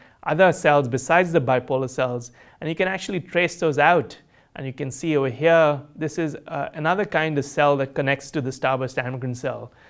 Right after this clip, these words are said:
This one is much larger, and it's called a wide field amacrine cell.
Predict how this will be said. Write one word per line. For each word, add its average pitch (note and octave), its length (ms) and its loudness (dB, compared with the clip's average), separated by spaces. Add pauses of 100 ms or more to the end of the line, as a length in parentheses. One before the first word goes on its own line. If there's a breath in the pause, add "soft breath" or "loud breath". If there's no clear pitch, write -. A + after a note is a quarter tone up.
(120 soft breath)
This D3+ 180 -6
one E3 160 0
is C3+ 160 0
much D3 280 -2
larger, D3 400 4
and C3 120 2
it's A#2+ 120 -6
called C#3 200 -2
a C#3 60 -2
wide D3+ 280 2
field D#3 300 -4
amacrine C#3+ 460 -4
cell. B2 380 -8